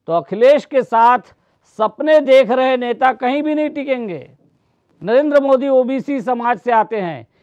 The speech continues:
इसीलिए इस समाज के लोगों के बीच आसानी से जगह बना सकते हैं। बीजेपी आने वाले दिनों में पिछड़ों का भी मुद्दा उठाकर अखिलेश को घेरेगी। मुख्यमंत्री योगी आदित्यनाथ ने बीजेपी छोड़कर जाने वाले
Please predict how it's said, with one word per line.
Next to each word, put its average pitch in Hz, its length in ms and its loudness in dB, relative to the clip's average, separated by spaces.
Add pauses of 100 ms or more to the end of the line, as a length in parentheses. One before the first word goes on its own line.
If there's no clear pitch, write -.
(160)
इसीलिए 262 440 0
इस 254 160 -4
समाज 233 340 -2
के 240 140 -6
लोगों 226 260 -2
के 220 140 -6
बीच 214 320 -12 (420)
आसानी 262 440 0
से 247 140 -2
जगह 233 260 0
बना 226 260 -4
सकते 165 300 -14
हैं। 120 300 -18 (500)
बीजेपी 214 420 -4
आने 214 260 -4
वाले 226 260 0
दिनों 185 260 -6
में 196 300 -8 (340)
पिछड़ों 202 380 -6
का 233 240 2
भी 262 160 0
मुद्दा 269 340 -2
उठाकर 247 460 0
अखिलेश 233 420 -2
को 233 160 -4
घेरेगी। 185 540 -4 (380)
मुख्यमंत्री 226 600 -4
योगी 220 360 0
आदित्यनाथ 226 640 -2
ने 220 200 -6
बीजेपी 220 520 -2
छोड़कर 220 420 -2
जाने 202 340 -4
वाले 185 480 -6